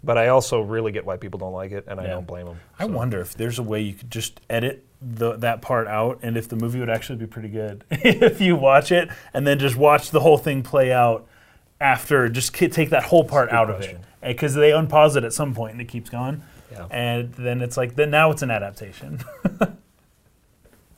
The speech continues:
Speaker 1: What can I say? Okay, so this kinda brings us back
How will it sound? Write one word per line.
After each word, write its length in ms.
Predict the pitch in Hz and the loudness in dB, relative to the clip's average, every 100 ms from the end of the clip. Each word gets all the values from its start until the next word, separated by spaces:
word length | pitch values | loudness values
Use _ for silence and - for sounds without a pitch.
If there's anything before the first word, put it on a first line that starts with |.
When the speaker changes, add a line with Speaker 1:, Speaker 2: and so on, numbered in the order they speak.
| _ _ _ _ _ _ | _ _ _ _ _ _
Speaker 1:
What 140 | 120 | -10
can 100 | 110 | -8
I 40 | 101 | -10
say? 140 | 92 - - _ _ _ _ _ - 147 | -12 -14 -20 _ _ _ _ _ -10 -4
Okay, 220 | 131 123 | -2 -2
so 140 | 139 | -2
this 140 | 151 - | -4 -2
kinda 260 | 170 175 | 0 2
brings 300 | 139 143 139 | 2 2 2
us 120 | 117 | -2
back 420 | - 120 117 - | 0 2 2 -2